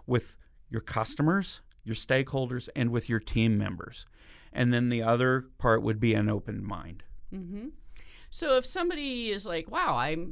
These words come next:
Speaker 2: never heard this term before," or, "I'm interested in bringing this into my own organization," how would they get a hold of you?
Speaker 1: Uh, my email address is larry at daily, D A I L E Y, lots of vowels there,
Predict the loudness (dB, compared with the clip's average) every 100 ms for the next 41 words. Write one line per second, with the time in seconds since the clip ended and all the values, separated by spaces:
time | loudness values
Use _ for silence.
0 | -6 -6 -4 -2 4 4 4 4 2 2
1 | -2 0 0 0 -2 -4 0 0 0 -2
2 | 0 0 0 -2 -4 -6 -6 -8 -4 -4
3 | -2 -4 -2 -2 -2 -2 -2 -2 -2 -4
4 | -4 0 0 0 -2 0 0 0 0 0
5 | -2 -2 -4 -4 -4 -2 -2 -4 -6 -14
6 | -16 -16 -8 0 2 2 0 0 0 0
7 | -2 -2 -4 -6 -6 -8 -8 -14 -16 -16
8 | -16 2 6 8 8 6 4 4 4 2
9 | 0 2 2 2 0 -4 0 6 6 6
10 | 4 0 2 6 8 8 6 2 2 2
11 | -2 -4 4 6 6 4 2 2 2 4
12 | 2 2 2 2 4 4 2 0 -2 0
13 | 0 2 2 2 2 2 -2 -8 -20 -20
14 | -6 -4 -2 2 2 2 -4 -4 -2 -2